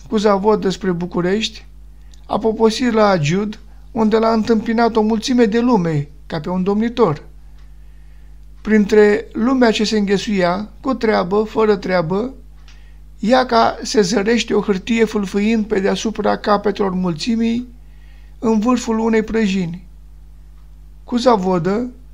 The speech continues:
înțelegând că trebuie să fie vreun suflet necăjit, face semn să-i se deschidă calea. Și, când colo, un țăran bătrân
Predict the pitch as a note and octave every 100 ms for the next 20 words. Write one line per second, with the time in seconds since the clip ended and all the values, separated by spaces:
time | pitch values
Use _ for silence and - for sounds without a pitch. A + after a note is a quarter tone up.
0 | - - G3+ F#3+ G#3+ A3+ C4 A#3 G3+ G3+
1 | A#3 G#3+ G#3 F#3+ G#3 B3 G#3+ F#3 G#3 G3+
2 | - - - - - B3+ G#3 G3 F#3+ -
3 | G3+ G3 F#3 D3+ G#3+ B3 - - - -
4 | - - - - - - - C4 B3+ A#3+
5 | - A#3+ A#3 A3+ A3 G#3+ G#3+ G3+ G#3 A3
6 | G#3 G#3 G3+ G3+ F#3 F#3 - - - -
7 | - - - - - - - - - -
8 | - B3+ C4 C#4 - - - B3 G#3+ -
9 | B3 B3+ B3 C4 - - - - - -
10 | A#3+ A3+ B3 B3 A3+ F#3+ G3+ G3+ A3+ A#3+
11 | A#3